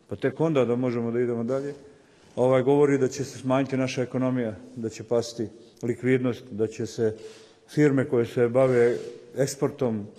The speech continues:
imati dosta problema. Ova, ove mjere karantine neće se odnositi na profesionalne š-, e, vozače kamiona, autobusa. E, oni će ići na poseban režim dnevnog pregleda i utvrđivanja stanja.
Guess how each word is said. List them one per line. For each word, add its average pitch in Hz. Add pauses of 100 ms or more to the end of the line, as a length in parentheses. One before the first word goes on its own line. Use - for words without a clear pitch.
imati 117
dosta 123
problema. 117 (840)
Ova, 170
ove 175
mjere 165
karantine 147
neće 151
se 143
odnositi 139
na 131
profesionalne 123
š-, -
e, 117
vozače 117 (480)
kamiona, 127
autobusa. 123
E, 98 (1040)
oni 143
će 143
ići 147
na 127
poseban 135
režim 135
dnevnog 117
pregleda 131 (340)
i 117
utvrđivanja 123
stanja. 123